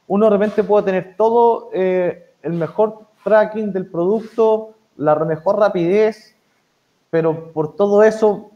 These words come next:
no sé, el cliente me compró varios productos en mi e-commerce, se los envío, abro el cli-, y la mitad de los productos vienen cambiados. Y eso al final genera una molestia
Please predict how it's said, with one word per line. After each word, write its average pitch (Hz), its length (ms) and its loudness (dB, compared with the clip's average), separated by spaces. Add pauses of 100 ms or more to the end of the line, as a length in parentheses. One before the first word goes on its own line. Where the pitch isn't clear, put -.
no 160 160 -4
sé, 160 140 -2
el - 60 -10
cliente 175 320 -4
me 156 120 -2
compró 147 280 -2
varios 190 260 4
productos 208 440 2
en 190 60 0
mi 180 60 -4
e-commerce, 214 680 0
se - 180 -6
los 147 180 0
envío, 190 560 -4 (680)
abro 208 260 2
el 214 60 -2
cli-, - 300 -8
y 143 240 -4
la 131 140 -2
mitad 135 200 -2
de 185 80 0
los 185 40 -10
productos 180 340 -2
vienen 160 180 -4
cambiados. 107 460 -10 (1300)
Y 175 140 2
eso 226 160 2
al 208 80 0
final 214 340 0
genera 147 460 2
una 202 240 2
molestia 147 840 2